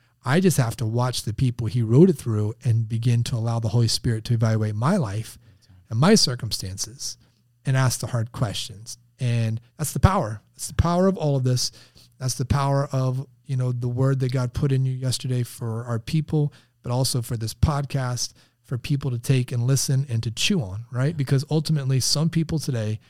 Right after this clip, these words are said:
Speaker 1: listening, you gotta chew on this
Speaker 2: Mm.
Speaker 1: because the Holy Spirit is saying, "Yep, I'm not asking you to, to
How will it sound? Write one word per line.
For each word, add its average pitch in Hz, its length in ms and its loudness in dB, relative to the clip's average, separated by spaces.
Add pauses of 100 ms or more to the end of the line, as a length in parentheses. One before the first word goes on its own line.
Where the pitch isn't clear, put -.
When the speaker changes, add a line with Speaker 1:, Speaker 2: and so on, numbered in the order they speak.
(320)
Speaker 1:
listening, 127 500 4
you 131 120 2
gotta 123 200 2
chew - 220 -2
on 87 120 -8
this - 340 -14 (200)
Speaker 2:
Mm. 98 60 -20 (200)
Speaker 1:
because 131 220 0
the 123 80 2
Holy 147 180 6
Spirit 143 420 2
is 120 80 0
saying, 113 300 -2
"Yep, 127 220 0 (640)
I'm 131 40 -10
not 135 120 2
asking 196 320 4
you 202 60 2
to, 180 40 -2
to 196 260 -2